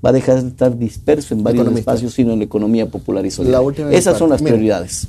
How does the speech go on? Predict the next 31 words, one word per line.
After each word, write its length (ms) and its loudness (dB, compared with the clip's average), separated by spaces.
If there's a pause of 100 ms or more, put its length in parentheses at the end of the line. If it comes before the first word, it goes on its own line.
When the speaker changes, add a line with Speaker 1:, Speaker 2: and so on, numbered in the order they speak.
Speaker 2:
nadie 380 -2
niega 260 0
que 140 -8
ese 160 -12
tipo 260 -8
de 80 -10
proyectos 540 -6
es 100 -6
lo 140 -4
que 100 -8
se 160 -8
necesita 640 -6
y 80 2
ojalá 460 -2
se 140 -10
puedan 300 -6
concretar. 480 -2
Pero 140 0
yo 360 2 (360)
voy 240 4
a, 60 6
a, 40 4
a, 640 -2
a 20 -4
la 200 4
precisión 480 0
que 120 -2
le 100 2
pedí 300 2
a 80 4
Jimmy. 320 0